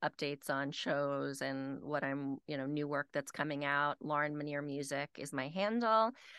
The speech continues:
Um, that's my handle on all the socials as well. I'm a, um, I'm a, I'm attempting TikTok, but I haven't figured it out yet.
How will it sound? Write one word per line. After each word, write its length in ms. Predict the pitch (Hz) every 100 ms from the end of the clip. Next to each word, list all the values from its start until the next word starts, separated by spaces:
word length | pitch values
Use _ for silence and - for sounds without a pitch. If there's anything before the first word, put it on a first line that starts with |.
| - -
Um, 260 | 160 147 -
that's 220 | 160 -
my 140 | 156
handle 320 | 160 147 147 143
on 160 | 139
all 180 | 139 135
the 60 | 143
socials 500 | - 135 - 139 135
as 180 | 131 -
well. 340 | 131 131 135
I'm 180 | 131 139
a, 280 | 131 131 -
um, 440 | - 131 - - 143 _ _ _ _ _ -
I'm 180 | 131 135
a, 440 | 131 131 127 127 _ -
I'm 160 | 135
attempting 600 | 123 - - 139 139 147
TikTok, 600 | 151 175 - 156 147 - -
but 120 | 120
I 140 | 120 120 -
haven't 280 | - 135 -
figured 220 | 135 135
it 100 | 131
out 160 | 135 139
yet. 160 | 175